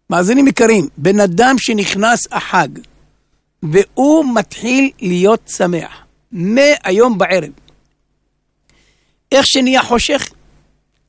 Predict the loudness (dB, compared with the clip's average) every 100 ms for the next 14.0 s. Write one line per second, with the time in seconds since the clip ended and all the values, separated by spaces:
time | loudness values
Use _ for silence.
0 | -10 -2 2 4 4 4 2 2 -2 -6
1 | -4 -2 0 0 0 -8 -12 -20 _ _
2 | _ _ _ _ _ _ _ _ _ -2
3 | 0 2 2 0 2 -2 -2 -16 _ _
4 | _ _ _ -4 -2 0 -2 0 0 2
5 | 0 0 -4 0 2 2 -2 -12 _ _
6 | _ _ _ _ _ _ _ -8 -8 -4
7 | 0 2 0 -4 -8 -2 -2 -2 -2 -2
8 | 0 0 0 -4 -6 -6 -2 -2 -4 _
9 | _ _ _ _ _ _ _ -2 2 4
10 | 2 -2 -8 -4 -2 0 2 2 2 -2
11 | -4 -4 -4 -2 0 2 2 0 -6 -14
12 | -6 -6 -4 -6 0 2 2 -2 -4 -2
13 | 0 0 -2 -4 -2 -2 0 0 0 -2